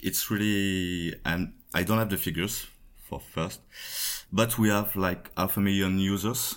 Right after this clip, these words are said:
on the platform. And it really depends on the academic context or not. If you're an academic user,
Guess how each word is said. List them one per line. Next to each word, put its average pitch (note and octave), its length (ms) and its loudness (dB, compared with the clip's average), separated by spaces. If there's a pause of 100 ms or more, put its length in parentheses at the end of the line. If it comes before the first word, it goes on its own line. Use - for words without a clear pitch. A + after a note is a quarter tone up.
(140)
on F2 100 -2
the E2 60 -2
platform. A2 420 -4 (1300)
And F#2+ 100 2
it F#2+ 160 0
really A2+ 200 4
depends A2 480 2
on F#2 220 2
the C#2+ 720 -2 (320)
academic G2 500 2
context F#2+ 420 -4
or E2 100 0
not. G2 300 -2 (580)
If - 200 0
you're A2 240 4
an - 140 0
academic G#2 420 2
user, G#2 440 0